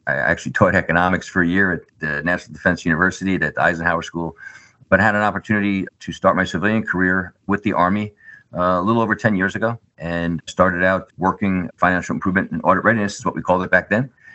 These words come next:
and got a, got a great wealth of experience there for about three and a half years. It's the first time I really looked at audit, you know, especially at the department level, and realizing the complexity of it.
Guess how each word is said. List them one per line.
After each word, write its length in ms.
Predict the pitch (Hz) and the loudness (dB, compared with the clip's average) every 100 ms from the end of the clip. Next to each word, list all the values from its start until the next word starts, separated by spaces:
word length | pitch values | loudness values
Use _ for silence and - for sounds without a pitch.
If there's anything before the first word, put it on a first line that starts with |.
| _ _ - | _ _ -10
and 400 | 85 85 82 80 | -6 -2 -2 -4
got 180 | - 90 | -4 -4
a, 40 | 78 | -4
got 220 | - 92 | -2 -2
a 120 | 78 - - | -2 -10 -4
great 260 | 104 104 | -2 0
wealth 240 | 90 101 98 | 0 -2 -2
of 100 | 87 | -6
experience 640 | 87 - 95 95 87 82 | -6 -2 0 0 -2 -4
there 280 | 92 98 95 | 0 0 0
for 120 | 85 | -2
about 320 | 78 87 - | 0 0 -2
three 220 | - 95 | -6 -2
and 100 | 95 | 0
a 40 | 87 | 0
half 260 | 90 85 | -2 -2
years. 420 | 87 98 95 90 - _ | -2 -2 -2 -4 -12 _
It's 100 | - | -16
the 60 | 85 | -6
first 200 | - 113 | 0 2
time 120 | 104 | 2
I 20 | 85 | 2
really 220 | 107 90 | 2 0
looked 220 | 95 - | -2 -2
at 100 | - - | -6 0
audit, 380 | 90 87 62 _ | 0 0 -6 _
you 140 | 78 78 | -12 -10
know, 60 | |
especially 420 | 69 - 92 - | -10 -2 -2 0
at 60 | 76 | -6
the 80 | - | -6
department 500 | - - 90 65 62 | -8 0 0 0 -10
level, 320 | 65 67 - - - - - _ | -10 -10 -18 -18 -18 -20 -20 _
and 340 | - 80 76 - | -4 0 0 -2
realizing 640 | 80 101 95 90 85 85 | 0 2 2 0 -2 -6
the 80 | 80 | -6
complexity 640 | - 69 - 87 - 80 | -6 -8 -4 -4 -4 -6
of 140 | 71 | -4
it. 100 | 67 | -6